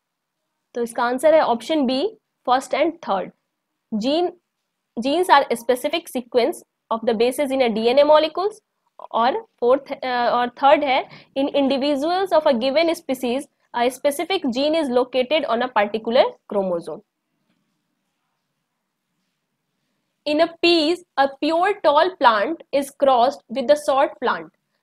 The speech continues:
The ratio of pure tall plant to short plant in F two is तो चलिए इस क्रॉस को हम करके देखते हैं, कैपिटल टी, कैपिटल टी, इसका क्रॉस स्मॉल टी, स्मॉल टी, तो जो एफ़ वन प्रोजेनी होगा वो क्या होगा, कैपिटल टी, स्मॉल टी, और जब इसको आप सेल्फ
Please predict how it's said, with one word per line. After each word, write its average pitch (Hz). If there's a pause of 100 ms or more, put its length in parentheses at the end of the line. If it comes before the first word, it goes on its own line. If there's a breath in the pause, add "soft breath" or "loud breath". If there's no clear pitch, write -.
The 254
ratio 285
of 370
pure 320 (100)
tall 294
plant 277
to 277
short 277
plant 262
in 262
F 226
two 294
is 349 (460)
तो 208
चलिए 226 (240)
इस 233 (100)
क्रॉस 226
को 269
हम 262
करके 240
देखते 254
हैं, 285
कैपिटल 254
टी, 285
कैपिटल 277
टी, 311 (100)
इसका 254 (100)
क्रॉस 254 (260)
स्मॉल 226
टी, 269
स्मॉल 269
टी, 302 (440)
तो 226
जो 220
एफ़ 226
वन 254
प्रोजेनी 269
होगा 285
वो 311
क्या 254
होगा, 269
कैपिटल 240
टी, 277 (100)
स्मॉल 226
टी, 320 (360)
और 208
जब 226
इसको 233
आप 226
सेल्फ 220